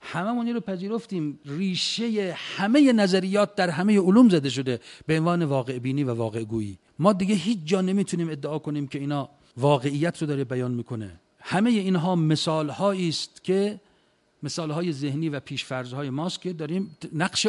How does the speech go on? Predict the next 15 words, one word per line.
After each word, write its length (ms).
اصول 380
تنظیم 540
کننده 380
رو 120
داره 160
ایفا 300
می‌کنه. 300
ما 120
فقط 320
اینا 180
رو 80
تو 160
ذهنمون 560
منظم 460
می‌کنیم. 480